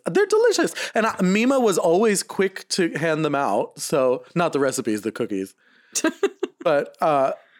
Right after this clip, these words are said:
Speaker 1: I, I would think she would want everyone to, to know how to make Empire biscuits.
Speaker 2: Everyone should know how to make a good Empire biscuit.
Speaker 1: And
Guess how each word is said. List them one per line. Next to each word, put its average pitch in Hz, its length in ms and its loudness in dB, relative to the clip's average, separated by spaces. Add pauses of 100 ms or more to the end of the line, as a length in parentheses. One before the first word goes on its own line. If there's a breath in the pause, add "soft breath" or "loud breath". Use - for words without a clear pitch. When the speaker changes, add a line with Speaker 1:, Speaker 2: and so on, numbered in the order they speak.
Speaker 1:
I, 165 140 -2
I 220 140 2
would 466 200 0
think 147 240 -2
she - 180 -2
would 139 180 2
want 120 260 -2
everyone 117 420 -2
to, 127 240 -4 (120)
to 127 200 -2
know 117 280 0
how 135 140 -2
to 113 80 -2
make 117 240 0
Empire 123 360 -2
biscuits. 131 520 -6 (320)
Speaker 2:
Everyone 240 420 0
should 190 200 -4
know 180 140 -4
how 175 100 -6
to 170 80 -8
make 165 180 -8
a 180 40 -6
good 165 160 -8
Empire 165 340 -10
biscuit. - 420 -12 (480 loud breath)
Speaker 1:
And 262 300 2